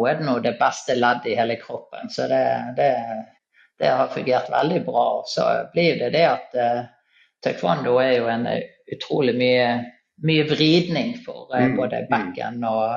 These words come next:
Speaker 1: eh, korsrygg, eh, rygg
Speaker 2: Ja.
Speaker 1: generelt, og da må du jo, eh, tøye jevnlig og ha litt lengre opp-,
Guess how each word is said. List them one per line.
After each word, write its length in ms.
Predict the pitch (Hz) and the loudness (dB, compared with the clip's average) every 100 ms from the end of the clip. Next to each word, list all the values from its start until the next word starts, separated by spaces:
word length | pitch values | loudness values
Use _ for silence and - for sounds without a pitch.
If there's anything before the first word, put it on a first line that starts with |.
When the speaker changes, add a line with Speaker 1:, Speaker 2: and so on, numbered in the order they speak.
| 123 | -4
Speaker 1:
eh, 160 | 123 127 | -6 -6
korsrygg, 640 | - 135 - 131 113 113 | -8 -8 -8 -4 -6 -6
eh, 520 | 131 113 123 - - 156 | -6 -6 -8 -10 -6 -4
rygg 160 | 143 | -2
Speaker 2:
Ja. 140 | - - | 0 0
Speaker 1:
generelt, 500 | 123 117 120 - - | 0 -2 -2 -4 -8
og 160 | - - - _ _ _ _ _ - | -6 -6 -10 _ _ _ _ _ -2
da 60 | |
må 200 | 190 196 | 2 4
du 100 | 160 | 4
jo, 220 | 135 123 120 120 - - | 2 2 2 -4 -10 -2
eh, 320 | 143 135 127 - | -2 0 -2 0
tøye 380 | 143 165 160 135 | 0 4 4 4
jevnlig 560 | 135 147 147 143 117 | 4 2 0 2 2
og 100 | 107 | 2
ha 240 | 104 120 113 | 2 2 2
litt 260 | 127 127 | 0 -2
lengre 260 | 135 120 113 | -2 -2 -2
opp-, 400 | 127 - 123 127 | -4 -6 -10 -10